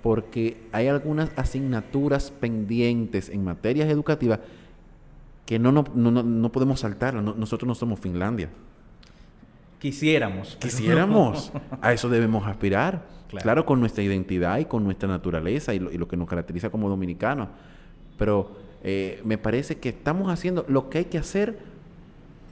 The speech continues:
Speaker 1: mientras, con lo que tenemos, ¿no? Eh,
Speaker 2: Ujú.
Speaker 1: y eso es importante.
Speaker 2: Siguiendo con lo de la pandemia, Patricio, y tú como productor de teatro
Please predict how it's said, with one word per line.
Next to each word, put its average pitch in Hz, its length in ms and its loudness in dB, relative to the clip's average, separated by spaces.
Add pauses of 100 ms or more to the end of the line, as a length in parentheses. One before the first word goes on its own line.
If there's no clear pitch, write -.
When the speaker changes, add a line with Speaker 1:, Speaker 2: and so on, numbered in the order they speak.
(300)
Speaker 1:
mientras, 107 480 0
con 110 160 -2
lo 107 80 0
que 110 80 -2
tenemos, 98 420 0
¿no? 156 240 0 (140)
Eh, 120 160 -4
Speaker 2:
Ujú. 107 120 -8
Speaker 1:
y 104 60 2
eso 120 160 0
es 110 80 0
importante. 85 520 -4 (1400)
Speaker 2:
Siguiendo 208 340 2
con 247 100 -2
lo 220 80 2
de 196 60 2
la 185 100 0
pandemia, 117 480 -2
Patricio, 113 480 -6 (200)
y 139 120 -6
tú 139 160 -8
como 175 220 -4
productor 147 480 -4
de 147 100 -2
teatro 95 440 -8